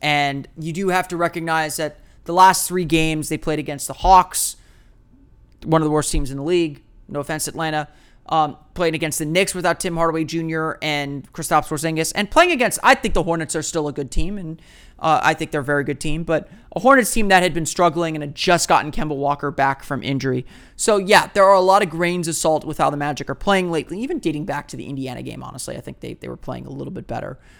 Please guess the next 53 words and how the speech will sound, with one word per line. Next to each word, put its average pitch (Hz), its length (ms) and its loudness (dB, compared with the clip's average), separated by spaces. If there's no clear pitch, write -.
Um, 147 240 0
you 147 120 -6
know, 131 160 -8
Golden 156 260 0
State 135 500 -2
and 147 120 -6
Oklahoma 139 320 -4
City. 127 500 -6
Golden 185 220 0
State, 175 180 0
you 156 80 0
can 156 140 -8
throw 147 320 0
everything 143 460 -2
out 131 140 -6
the 135 60 -8
window. 131 240 -6
I 135 80 -2
don't 135 120 -8
think - 120 -6
you 131 80 -6
can 123 140 -8
draw 135 180 -2
much 135 220 -6
from 123 120 -8
that 135 200 -2
game, 135 180 -4
but - 180 -8
Oklahoma 196 360 2
City, 190 540 -2
team 220 160 0
that's 202 180 2
struggling 190 380 2
a 180 40 -4
little 180 100 -2
bit 175 100 2
offensively, 160 480 0
but 151 140 -4
obviously 147 320 -4
a 143 80 -6
lot 139 120 -4
of 135 80 -6
star 143 240 -4
power. - 360 -8
But - 260 4
over 330 220 6
the 294 80 2
course 226 280 2
of 208 60 -2
the 180 80 0
last 165 320 4
few 160 160 -8
games 127 540 -8